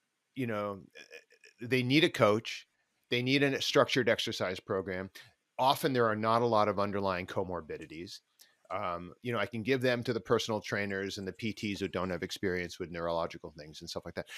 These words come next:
So we have a big resource for people coming in who are just a little, getting a little older and just want some guidance on their exercise.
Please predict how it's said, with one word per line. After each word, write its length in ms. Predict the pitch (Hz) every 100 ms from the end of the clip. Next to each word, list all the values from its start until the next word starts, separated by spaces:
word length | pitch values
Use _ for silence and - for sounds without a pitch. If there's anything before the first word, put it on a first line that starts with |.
| -
So 100 | -
we 60 | 156
have 80 |
a 60 | 147
big 640 | 101 143 139 139 127 104 92
resource 640 | 107 104 - 87 82 -
for 220 | - 95
people 280 | - 101 98
coming 380 | - 101 90 87
in 160 | 90
who 120 | 92 107
are 60 |
just 380 | 107 131 131 - _
a 80 | 120
little, 320 | 104 127 131
getting 260 | 127 127 135
a 40 |
little 240 | 127 127
older 400 | 110 135 127 95
and 100 | 101
just 220 | 98 120 -
want 220 | 110 -
some 120 | 113
guidance 480 | 95 87 113 104 -
on 100 | 90
their 140 | 90
exercise. 600 | 92 - 107 - - -